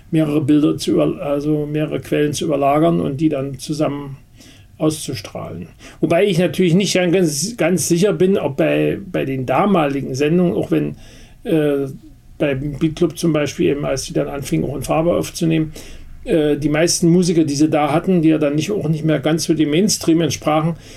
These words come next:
äh, doch entschieden Wert darauf legten, nicht Playback zu spielen.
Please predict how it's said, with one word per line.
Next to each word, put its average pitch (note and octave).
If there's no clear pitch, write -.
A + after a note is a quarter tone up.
äh, D#3+
doch F#3+
entschieden F#3
Wert E3
darauf E3+
legten, D#3+
nicht E3
Playback -
zu -
spielen. F3+